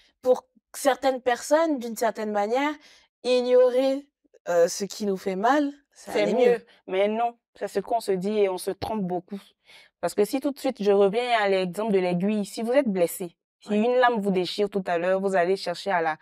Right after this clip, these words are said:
Speaker 2: normalement, vous êtes
Speaker 1: Euh,
Speaker 2: censé
Speaker 1: euh,
Speaker 2: chercher,
Speaker 1: normalement, à la penser.
Speaker 2: voilà, à la nettoyer, à la désinfecter et à prendre soin jusqu'à ce que votre peau revienne normale. Mais si vous prenez juste, euh, un, un sparadrap et que vous collez là-dessus, la plaie va pourrir.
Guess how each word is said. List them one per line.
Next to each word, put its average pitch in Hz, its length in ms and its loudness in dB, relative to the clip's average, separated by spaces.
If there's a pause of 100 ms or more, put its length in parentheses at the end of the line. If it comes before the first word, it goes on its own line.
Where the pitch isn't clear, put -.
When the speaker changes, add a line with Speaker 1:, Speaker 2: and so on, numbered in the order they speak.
(580)
Speaker 2:
normalement, 196 680 2
vous 196 80 -6
êtes 196 200 0
Speaker 1:
Euh, 202 40 -2
Speaker 2:
censé 190 180 -4
Speaker 1:
euh, 226 40 -4
Speaker 2:
chercher, 196 380 0
Speaker 1:
normalement, 202 260 2
à 190 60 -2
la 175 100 -2
penser. 156 240 -6
Speaker 2:
voilà, 190 520 6 (200)
à 180 120 4
la 175 120 6
nettoyer, 190 540 2
à 190 60 4
la 175 100 6
désinfecter 196 800 0
et 196 100 6
à 175 80 4
prendre 220 240 -6
soin 214 200 -6
jusqu'à 220 280 -2
ce 196 120 -10 (240)
que 196 180 -2
votre 196 220 -4
peau 190 160 -4
revienne 175 420 -6
normale. 160 340 -8 (600)
Mais 190 160 2
si 359 260 -2
vous 320 160 2
prenez 262 420 2
juste, 277 520 -4 (420)
euh, 202 220 2
un, 247 240 -2
un - 20 -2
sparadrap 202 720 6 (100)
et 196 100 -2
que 208 80 0
vous 208 180 0
collez 202 260 2
là-dessus, 190 480 -2 (100)
la 175 140 0
plaie 208 160 -2
va 190 100 -2
pourrir. 175 460 -10